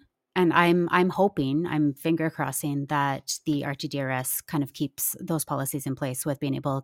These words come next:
to apply online, being able to serve by email.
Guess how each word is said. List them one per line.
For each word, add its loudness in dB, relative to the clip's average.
to -2
apply 0
online, 4
being 0
able -2
to -4
serve -2
by -4
email. 2